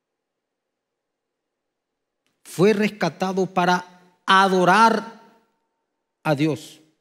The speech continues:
Sacaos de la mano de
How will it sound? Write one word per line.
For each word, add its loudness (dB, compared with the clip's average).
Sacaos 0
de 0
la 0
mano -2
de -4